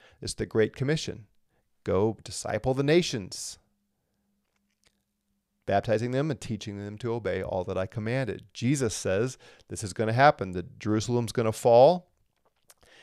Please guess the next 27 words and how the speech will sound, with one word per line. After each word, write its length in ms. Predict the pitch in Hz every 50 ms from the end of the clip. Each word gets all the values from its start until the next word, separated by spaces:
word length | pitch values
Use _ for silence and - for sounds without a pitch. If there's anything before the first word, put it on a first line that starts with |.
| - _ _
He's 200 | - - 117 101
gonna 180 | - 117 110 107
receive 320 | 107 - - 131 123 117
his 160 | 117 110 -
kingdom. 460 | - 147 143 156 165 185 196 190 185 - _ _ _ _ _ _ _ _
He's 200 | - - 113 95
gonna 320 | 120 113 110 107 101 87 - _ _ _ _ _ _
sound 560 | _ - - - - - 131 117 120 131 131 120
the 60 | 113
great 260 | 104 123 135 135 -
trumpet, 480 | - - 156 156 160 - 208 196 - - _ _ _ _
and 100 | - 107
the 120 | 104 101 101
angels 360 | 104 113 127 123 135 127 117
are 60 | 120
gonna 180 | 117 120 120 117
go 440 | 110 101 117 120 123 123 123 123 -
and 280 | 107 101 98 98 95 - - - _ _ _ _ _
gather 400 | - 113 113 117 120 123 120 120
all 220 | - 120 120 117 120
of 100 | 110 101
the 100 | 113 110
elect 340 | 104 101 110 117 127 - -
from 100 | 117 107
the 80 | 120
four 320 | - - - 120 113 113 110
winds. 520 | 110 135 151 160 160 160 160 151 - -